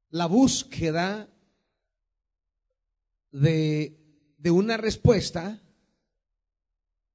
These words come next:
a las horas oscuras de nuestra vida. La noche describe en la Biblia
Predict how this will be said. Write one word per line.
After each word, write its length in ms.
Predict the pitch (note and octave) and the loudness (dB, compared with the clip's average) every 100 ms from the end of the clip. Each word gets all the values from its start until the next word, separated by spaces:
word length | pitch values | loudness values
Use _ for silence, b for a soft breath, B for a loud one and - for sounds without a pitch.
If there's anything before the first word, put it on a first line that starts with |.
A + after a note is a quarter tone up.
| _ _ _ _ _ _ _ _ _ _ _ _ | _ _ _ _ _ _ _ _ _ _ _ _
a 120 | D#3 | -8
las 300 | D#3+ D#3 D3+ | -6 -4 -2
horas 340 | G3+ A3 G#3 D#3+ | -2 0 -2 -4
oscuras 560 | - - C4+ B3 F3 | -8 -4 0 0 0
de 80 | B2+ | -4
nuestra 380 | A#2 A2 - G2+ | -8 -8 -8 -10
vida. 260 | G2 F#2 - _ _ _ _ _ _ _ _ _ _ _ _ _ _ _ _ _ _ _ _ _ _ _ _ _ _ _ _ | -8 -12 -16 _ _ _ _ _ _ _ _ _ _ _ _ _ _ _ _ _ _ _ _ _ _ _ _ _ _ _ _
La 120 | F#3 | -4
noche 920 | G3 G#3+ G#3+ A#3 A3+ G#3 G3 E3+ _ - | 0 0 0 -2 0 -2 -4 -8 _ -6
describe 1040 | F3 - G3+ G#3 G#3 G3+ F3 D#3+ C3+ - _ _ _ _ _ _ _ | -6 -4 -4 0 2 2 0 -6 -10 -16 _ _ _ _ _ _ _
en 180 | F3 E3+ | -4 -2
la 80 | E3+ | -2
Biblia 840 | G3+ G3 G#3 G3+ F3+ D3+ D3 | -4 -4 -4 -4 -6 -8 -16